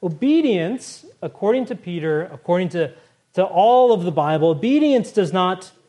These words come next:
make us God's children, but it distinguishes us from all those that are not his children.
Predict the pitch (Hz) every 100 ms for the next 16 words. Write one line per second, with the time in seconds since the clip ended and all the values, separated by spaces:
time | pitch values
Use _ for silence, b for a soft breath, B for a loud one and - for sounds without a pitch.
0 | _ _ 135 143 180 254 - 139 120 131
1 | - - _ _ _ - 147 135 - 156
2 | 151 151 143 156 160 156 165 - - _
3 | 254 262 196 127 139 135 117 135 - -
4 | _ _ _ _ 170 160 - 165 170 147
5 | 131 127 127 135 135 139 170 220 - 131
6 | - 131 117 117 117